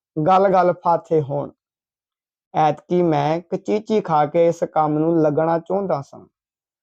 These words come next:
ਪਰ ਘਰ ਦੇ ਚਿੜੀਆ ਘਰ ਵਿੱਚ ਇਹ ਕੰਮ ਹੋਣਾ ਅਸੰਭਵ ਸੀ। ਮੈਂ ਇਸ ਸਾਰੇ ਖਲਜੱਗਣ ਵਿੱਚੋਂ ਦਰਜਨ ਕੁ ਦਿਨ ਤੇ ਦੋ ਕੁ ਦਰਜਨ ਰੁਪਏ ਬਚਾ ਕੇ ਕਿਸੇ ਸਸਤੇ ਜਿਹੇ ਪਹਾੜ ਤੇ ਜਾਣ ਦੀ ਸਲਾਹ ਕੀਤੀ।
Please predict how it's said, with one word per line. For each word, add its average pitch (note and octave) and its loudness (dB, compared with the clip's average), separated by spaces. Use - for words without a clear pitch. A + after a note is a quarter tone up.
ਪਰ F#3 4
ਘਰ F#3 2
ਦੇ F3 2
ਚਿੜੀਆ F#3+ 2
ਘਰ E3+ 2
ਵਿੱਚ E3 0
ਇਹ F#3 2
ਕੰਮ D#3+ 0
ਹੋਣਾ D3+ 0
ਅਸੰਭਵ F3 -2
ਸੀ। - -14
ਮੈਂ F#3 0
ਇਸ F#3 -4
ਸਾਰੇ G3 0
ਖਲਜੱਗਣ F3 0
ਵਿੱਚੋਂ F3 -2
ਦਰਜਨ D#3+ -2
ਕੁ F#3+ 0
ਦਿਨ D3+ -2
ਤੇ G#3 2
ਦੋ F#3+ 2
ਕੁ G3+ -2
ਦਰਜਨ F#3 2
ਰੁਪਏ F3 0
ਬਚਾ D#3 2
ਕੇ C3+ -6
ਕਿਸੇ F#3+ 0
ਸਸਤੇ F#3+ 2
ਜਿਹੇ F#3+ 4
ਪਹਾੜ F#3 2
ਤੇ F3+ 0
ਜਾਣ D#3 0
ਦੀ D#3+ 0
ਸਲਾਹ D#3+ -2
ਕੀਤੀ। C3 -10